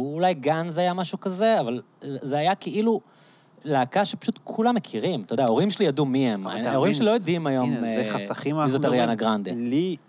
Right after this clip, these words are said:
Speaker 2: יש... אה... לא היה לי את זה.
Speaker 1: מהמם.
Speaker 2: זאת אומרת, היה לי אוייזיס, אהבתי אוייזיס, אבל לא היה לי את ה-, אתם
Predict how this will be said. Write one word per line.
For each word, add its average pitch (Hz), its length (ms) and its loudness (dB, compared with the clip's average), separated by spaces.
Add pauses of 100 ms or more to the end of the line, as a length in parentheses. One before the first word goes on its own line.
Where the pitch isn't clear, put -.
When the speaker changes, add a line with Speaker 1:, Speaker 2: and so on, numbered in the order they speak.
(600)
Speaker 2:
יש... 127 360 -6 (640)
אה... 117 60 -6 (600)
לא 131 180 2
היה 175 180 4
לי 185 120 0
את 110 80 -2
זה. - 120 -16 (360)
Speaker 1:
מהמם. 113 220 -2 (300)
Speaker 2:
זאת - 120 -4
אומרת, 135 200 0
היה 147 180 4
לי 190 100 2
אוייזיס, 170 460 0 (100)
אהבתי 139 340 2
אוייזיס, 156 400 0
אבל 110 200 -4
לא 131 140 2
היה 202 160 4
לי 123 120 0
את - 100 -8
ה-, 101 400 -8
אתם 156 300 -2